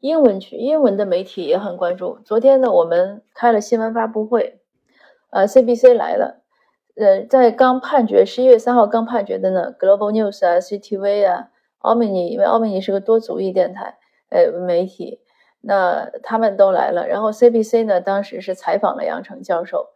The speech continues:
那昨天我们开新闻发布会呢，就是要说一下我们对这个，呃，判决的态度，因为，因为社区有这样的声音嘛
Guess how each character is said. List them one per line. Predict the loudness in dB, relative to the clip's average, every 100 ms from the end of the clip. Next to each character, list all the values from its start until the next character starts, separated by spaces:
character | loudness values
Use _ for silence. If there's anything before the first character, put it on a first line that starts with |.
| _ _ _ -8
那 | 2
昨 | 4
天 | 4 2
我 |
们 | 0 -2
开 | 0 0
新 | 0 -2
闻 | 0
发 | -2
布 | -4 -6
会 | -6 -6
呢， | -6 -12 _ _ _ -12
就 | -6
是 | 0
要 | 0 0
说 | 0 0
一 | 0
下 | -2 -2 -2
我 | -2
们 | -10
对 | -6 -6
这 | -2
个， | 0 0 0 -10 _ _ _ -12
呃， | -8 -6 -8 -10 _ _ _
判 | -4 0 0
决 | -2 2
的 | 2 2
态 | -2 -2 -2
度， | -2 -8 -10 _ _ _ -10
因 | -4
为， | -2 -4 _ _ -10 -10 -6
因 | -4
为 | -2
社 | -2
区 | -2 0
有 | 0
这 | 2
样 | 0
的 | 0
声 | -2 -4
音 | -4
嘛 | -6 -10